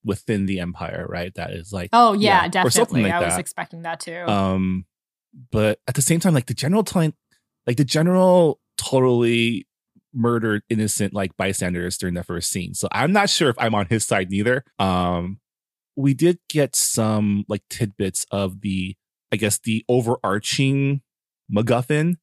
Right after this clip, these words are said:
Speaker 1: in, in this story, which is, I guess, warp technology, right? Like, that's what, um, Ayn is after. That's why Ayn was after Bryn, because she's able to complete the formulas needed for, you know, wormhole technology.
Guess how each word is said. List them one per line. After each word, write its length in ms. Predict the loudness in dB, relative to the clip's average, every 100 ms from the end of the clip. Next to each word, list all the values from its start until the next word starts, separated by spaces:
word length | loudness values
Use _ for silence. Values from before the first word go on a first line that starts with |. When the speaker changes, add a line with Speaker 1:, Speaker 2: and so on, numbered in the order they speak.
| _ _ _ _ _
Speaker 1:
in, 200 | 0 0 2
in 80 | 2
this 120 | 2
story, 280 | 2 4 4
which 240 | 2 -2 -2
is, 400 | 0 2 0 -2
I 60 | -2
guess, 220 | -2 -2
warp 300 | -2 -2 -2
technology, 480 | -8 -8 -8 -8 -10
right? 240 | -8 -8 -8
Like, 120 | -6
that's 300 | -4 -4 -4 -2
what, 380 | -4 -4 -14 -12 -6
um, 140 | -4 -4
Ayn 220 | -4 -2
is 100 | -4
after. 480 | -6 -6 -4 -4 -4 _ _
That's 160 | -4 0
why 120 | 0
Ayn 160 | 0 -2
was 100 | -2
after 240 | -4 -6 -6
Bryn, 440 | -2 -2 -4 -8 _ _ _ _ _ _ _ _
because 180 | -4
she's 240 | 0 0 0
able 260 | 0 0 -2
to 480 | -4 -2 0 -2 -2
complete 320 | -4 -2 -4
the 80 | -6
formulas 460 | -4 -2 0 -2 -2
needed 200 | -4 -4 -6
for, 320 | -4 -4 -6 _ _ _ _ _
you 80 | -4
know, 80 | 0
wormhole 420 | 0 -2 -4 -10
technology. 600 | -10 -12 -10 -12 -16 -20